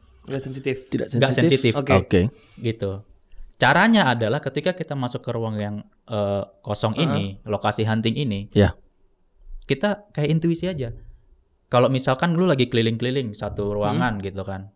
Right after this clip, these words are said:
Speaker 3: oh, ini nggak dapet, lu naik ke atas. Tiba-tiba lu tertarik sama kamar mandi misalkan.
Speaker 2: Hmm,
Speaker 1: Hmm.
Speaker 2: oke.
Speaker 3: Apalagi kamar mandi itu ada cermin.
Speaker 1: Oke.
Speaker 3: Jadi lu ambience-nya di situ, lu berasa sesuatu,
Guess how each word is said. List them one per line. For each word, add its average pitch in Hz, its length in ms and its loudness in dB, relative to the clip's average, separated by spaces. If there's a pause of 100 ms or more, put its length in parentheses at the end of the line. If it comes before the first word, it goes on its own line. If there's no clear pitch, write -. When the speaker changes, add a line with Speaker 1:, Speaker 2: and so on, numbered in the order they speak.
Speaker 3:
oh, 117 160 0
ini 127 160 -2
nggak 101 140 -4
dapet, 101 260 -6
lu 110 160 -6
naik 113 240 -4
ke 104 60 -10
atas. 101 260 -14
Tiba-tiba 135 480 2
lu 190 240 0 (360)
tertarik 139 360 0
sama 123 200 -6
kamar 120 280 -2
mandi 127 320 0
misalkan. 104 480 -10 (160)
Speaker 2:
Hmm, - 80 4
Speaker 1:
Hmm. 139 160 12
Speaker 2:
oke. 120 160 6 (420)
Speaker 3:
Apalagi 117 380 0
kamar 120 240 -2
mandi 113 320 -2
itu 156 80 -4
ada 123 80 -4
cermin. 110 400 -4 (240)
Speaker 1:
Oke. 123 320 2
Speaker 3:
Jadi 135 240 4 (840)
lu - 120 8
ambience-nya 156 460 8
di 165 100 4
situ, 180 180 2
lu 214 140 8
berasa 143 300 2
sesuatu, 139 420 -4